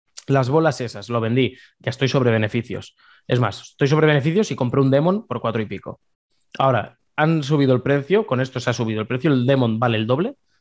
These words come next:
y me hacen otro airdrop de casi setecientos dólares. Hostia, es que te están dando dinero gratis. Y más que eso es un pase, por lo que se especula, es un pase a algo. Yo creo que será un pase al metaverso, pero esa es mi idea.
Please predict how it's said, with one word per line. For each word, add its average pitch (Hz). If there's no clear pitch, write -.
y 143
me 143
hacen 160
otro 139
airdrop 156
de 127
casi 120
setecientos 120
dólares. 107
Hostia, -
es -
que 110
te -
están 117
dando 123
dinero 123
gratis. 113
Y 151
más 160
que 120
eso 135
es 143
un 139
pase, 180
por 113
lo 107
que 110
se 110
especula, 135
es 120
un 120
pase 143
a 135
algo. 92
Yo 117
creo 127
que 120
será 117
un 110
pase 117
al 120
metaverso, 110
pero 107
esa 113
es 107
mi 98
idea. 85